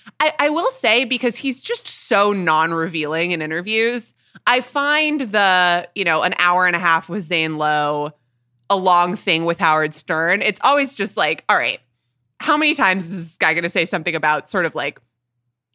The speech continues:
getting a chance to process and it being really cool to, to hang out with everybody and really work on making an album? Like, it all seems totally genuine, but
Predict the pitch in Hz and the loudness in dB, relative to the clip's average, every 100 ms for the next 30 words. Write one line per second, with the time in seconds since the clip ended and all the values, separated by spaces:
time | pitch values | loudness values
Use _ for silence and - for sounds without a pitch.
0 | _ - 214 202 180 226 196 - 185 - | _ -2 0 0 0 0 -2 -4 -6 2
1 | 190 202 202 165 160 185 180 170 185 165 | 2 2 2 2 2 -2 -2 0 0 2
2 | 202 190 165 208 180 170 160 - 220 170 | 2 2 0 0 2 2 0 0 0 0
3 | 160 - _ _ - 220 208 185 175 185 | 0 -14 _ _ 0 2 4 4 4 2
4 | 170 170 180 170 165 160 190 175 180 175 | 2 2 2 4 2 2 2 2 0 2
5 | 165 165 160 - 147 151 190 320 302 196 | 0 0 -4 -4 -2 0 2 0 0 -2
6 | 180 214 208 226 262 196 220 - 190 196 | 0 0 2 0 -4 -8 -10 -2 0 2
7 | 170 170 165 165 214 254 262 269 _ _ | 0 0 0 0 2 2 0 -4 _ _
8 | 185 202 185 180 170 - | -4 2 4 4 2 -2